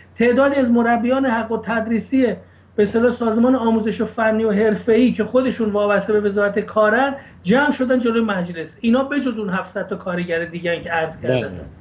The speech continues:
Speaker 1: و اینا هم خواستن بابا به ما قرارداد کار بدین، به ما حقوق بدین، ما رو بیمه کنین، استخداممون کنین. ما پا-، ببینید خب این آدمی که میاد تازه اینجا فش می‌خوره، باتون می‌خوره،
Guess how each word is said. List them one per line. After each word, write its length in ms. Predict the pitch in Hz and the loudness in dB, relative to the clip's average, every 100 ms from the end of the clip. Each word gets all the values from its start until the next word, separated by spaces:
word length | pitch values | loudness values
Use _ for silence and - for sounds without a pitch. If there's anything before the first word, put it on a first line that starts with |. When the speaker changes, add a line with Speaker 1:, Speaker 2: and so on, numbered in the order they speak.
| - - 226 | -20 -4 -2
Speaker 1:
و 40 | |
اینا 340 | 233 254 262 | 2 4 4
هم 60 | 285 | 2
خواستن 460 | 262 269 247 302 294 | 2 0 0 -6 -2
بابا 280 | 262 277 | 0 0
به 160 | 302 254 | 0 0
ما 160 | 233 254 | 0 0
قرارداد 480 | 247 220 208 202 | -2 -2 0 -2
کار 360 | 185 - 175 220 | -4 -4 -2 -2
بدین، 340 | 240 240 240 | 0 2 2
به 120 | 202 180 | 4 2
ما 180 | 208 | 2
حقوق 460 | 185 175 151 208 214 | 4 2 2 0 0
بدین، 280 | 226 220 214 | -4 -2 0
ما 120 | 190 | 0
رو 140 | 208 190 | 2 2
بیمه 360 | 180 151 165 | 0 0 -4
کنین، 340 | 214 247 247 240 220 | -2 0 0 0 0
استخداممون 880 | 196 - 190 180 196 233 320 330 320 | -2 0 -2 -2 0 0 0 -2 -4
کنین. 300 | 294 285 233 - - - | 0 0 0 -6 -20 -2
ما 320 | 175 277 277 - | 2 2 2 -2
پا-، 160 | 247 214 | 0 2
ببینید 280 | 247 311 - | 2 0 -4
خب 180 | 269 - | -6 -2
این 200 | 269 285 | -2 0
آدمی 420 | 247 240 269 277 | 0 2 2 0
که 140 | - 254 | 0 0
میاد 460 | 247 269 240 - - - - | 2 2 0 -2 -10 -20 -6
تازه 220 | 214 208 262 | -2 2 2
اینجا 200 | 247 247 | 2 0
فش 360 | 262 277 - | 0 0 -2
می‌خوره، 400 | 190 175 139 117 - - - | -6 -4 -6 -6 -10 -20 -4
باتون 380 | 185 214 220 277 | 0 2 2 4
می‌خوره، 440 | 247 - 165 131 | 2 2 -4 -6